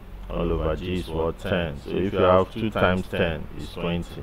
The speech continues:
Five squared is twenty-five. So simply have twenty-five over twenty, which is equal to one point three meters. And that makes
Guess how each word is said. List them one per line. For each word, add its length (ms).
Five 260
squared 300
is 120
twenty-five. 680
So 240
simply 340
have 320
twenty-five 640
over 300
twenty, 580
which 260
is 160
equal 320
to 120
one 180
point 340
three 260
meters. 540
And 100
that 180
makes 300